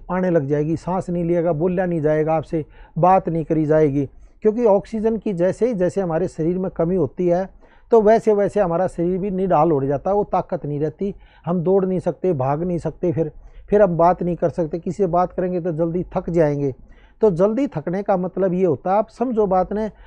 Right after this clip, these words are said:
आप पहाड़ों पर चले गए, ज़्यादा जितनी ऊंचाई पर जाओगे ऑक्सीजन की कमी है, वहाँ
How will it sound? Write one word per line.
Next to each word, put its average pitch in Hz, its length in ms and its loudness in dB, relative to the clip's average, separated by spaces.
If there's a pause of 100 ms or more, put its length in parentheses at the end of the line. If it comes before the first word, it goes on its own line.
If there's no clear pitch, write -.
(160)
आप 214 180 2
पहाड़ों 185 260 6
पर 208 100 -2
चले 175 200 0
गए, 185 120 0
ज़्यादा 208 360 0
जितनी 226 280 -4
ऊंचाई 214 340 0
पर 208 120 -2
जाओगे 180 280 2
ऑक्सीजन 170 400 -4
की 196 140 -6
कमी 240 260 0
है, 214 60 2
वहाँ 165 240 0